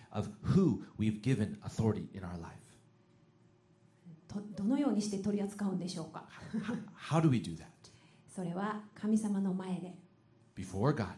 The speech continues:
Speaker 2: そしてキリストの体であるこの教会で、
Speaker 1: Before his body, his,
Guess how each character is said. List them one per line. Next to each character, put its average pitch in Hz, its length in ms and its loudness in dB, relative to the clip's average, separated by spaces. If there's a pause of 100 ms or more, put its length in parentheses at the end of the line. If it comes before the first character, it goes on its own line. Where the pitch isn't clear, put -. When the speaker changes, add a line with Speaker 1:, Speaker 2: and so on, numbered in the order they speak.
(200)
Speaker 2:
そ 196 120 -6
し 196 80 -6
て 180 80 -8
キ - 180 -8
リ 214 100 2
ス 214 100 -4
ト 214 100 -2
の 208 220 -2
体 240 380 -6
で 240 100 -4
あ 247 80 -4
る 202 160 -4
こ 302 140 -4
の 370 280 -2 (340)
教 - 120 -14 (160)
会 170 240 -8 (260)
で、 92 80 -4
Speaker 1:
Before 120 380 2 (260)
his 135 320 2
body, 107 400 2
his, 120 240 -4